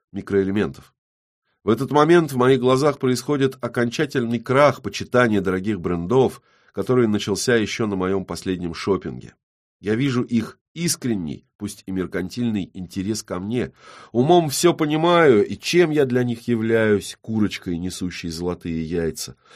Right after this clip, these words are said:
И к чему это особое отношение, но мне почему-то приятно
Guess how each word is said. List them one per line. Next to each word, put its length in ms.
И 80
к 100
чему 440
это 180
особое 460
отношение, 680
но 200
мне 360
почему-то 580
приятно 640